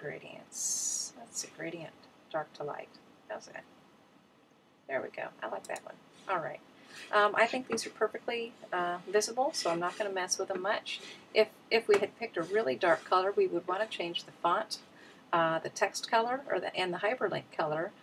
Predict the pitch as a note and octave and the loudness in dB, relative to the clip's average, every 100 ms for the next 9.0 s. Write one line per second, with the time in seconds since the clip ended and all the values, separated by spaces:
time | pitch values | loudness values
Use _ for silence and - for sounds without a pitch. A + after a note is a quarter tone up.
0 | - - F3+ F#3 E3 - F3 - - F#3+ | -20 -8 -4 -2 -2 0 -2 -4 -4 -4
1 | F3 F3 F#3+ - D#3+ F3+ B3+ D4 - - | -4 -4 -4 0 0 2 0 0 2 0
2 | - - - - A#3 A#3 B3+ - - D3+ | 0 -2 -2 -2 -4 -2 0 0 0 -2
3 | - G#3 - A3 A#3 - - - - - | -2 -6 -6 -6 -8 -4 -4 -2 -4 -4
4 | - - - - - - - - G#3+ G#3 | -6 -6 -12 -20 -20 -20 -14 6 8 10
5 | G#3 - G#3 G3+ F#3+ E3+ D#3+ F3 F3 F3 | 6 2 0 -2 -4 -2 0 0 0 -2
6 | E3+ G#3 B3 - - - - - - - | 4 4 4 0 -4 -14 -20 -6 -4 -2
7 | - - F3 F3+ - F#3 F3 - F#3 E3 | -4 -2 0 0 2 2 2 0 0 0
8 | E3 D3+ D#3 - - - D3+ C#3+ C#3+ | 4 4 4 2 -2 -2 -2 0 -2